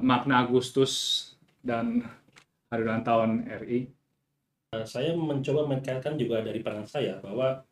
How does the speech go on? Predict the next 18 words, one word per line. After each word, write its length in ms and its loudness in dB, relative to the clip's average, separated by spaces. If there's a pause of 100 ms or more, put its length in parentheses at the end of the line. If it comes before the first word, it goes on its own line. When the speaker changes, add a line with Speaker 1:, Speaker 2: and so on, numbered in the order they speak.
Speaker 2:
Agustusan 560 0
bagi 240 0
kita 300 -2
yang 100 4
tinggal 220 0
di 80 4
luar 160 2
negeri 260 -6 (480)
adalah 320 2
bermakna, 800 0 (180)
eh, 160 -2
bertambahnya 560 2
tanggung 240 2
jawab 380 4 (420)
kita 400 -2
sebagai 720 0 (240)
anak 320 -2
bangsa 560 -4